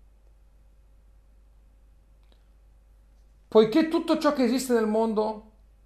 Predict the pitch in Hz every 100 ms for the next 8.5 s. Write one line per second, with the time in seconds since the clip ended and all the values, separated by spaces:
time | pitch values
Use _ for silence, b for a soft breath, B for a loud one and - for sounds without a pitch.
0 | _ _ _ _ _ _ - 170 202 277
1 | 233 190 180 165 175 143 127 185 160 202
2 | 220 302 269 226 220 202 202 220 202 220
3 | - - _ - _ _ _ _ _ _
4 | _ _ - - 214 202 226 226 214 190
5 | 175 160 180 165 156 151 131 - _ _
6 | _ _ _ _ - _ _ _ _ _
7 | - - _ _ - 254 233 240 247 240
8 | 208 202 185 156